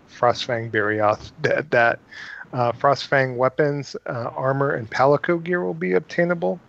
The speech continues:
and that will last from August seventh to August nineteenth on there. And then it Monster Hunter World Iceborne will get its title update five in fall twenty twenty,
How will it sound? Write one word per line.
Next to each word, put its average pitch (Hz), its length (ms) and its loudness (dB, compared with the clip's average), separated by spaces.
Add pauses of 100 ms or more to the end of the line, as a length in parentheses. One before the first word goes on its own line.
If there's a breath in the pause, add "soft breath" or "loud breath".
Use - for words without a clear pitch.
(560 loud breath)
and 120 280 0
that 123 180 2
will 131 140 0
last 123 340 4
from 127 240 -2
August 123 560 0
seventh 123 400 2
to - 180 -4
August 120 540 -4 (140)
nineteenth - 840 -6 (600 loud breath)
on 113 220 2
there. 117 280 0
And 120 460 0
then 117 400 4
it 123 220 0 (440)
Monster 135 380 2
Hunter 135 140 0
World 127 280 0
Iceborne 123 540 -2
will 110 80 -6
get - 260 -4
its 117 300 -8
title 127 500 0
update - 380 -4
five 127 360 2
in 123 80 -10
fall 131 300 -2
twenty 135 300 -4
twenty, 151 360 -2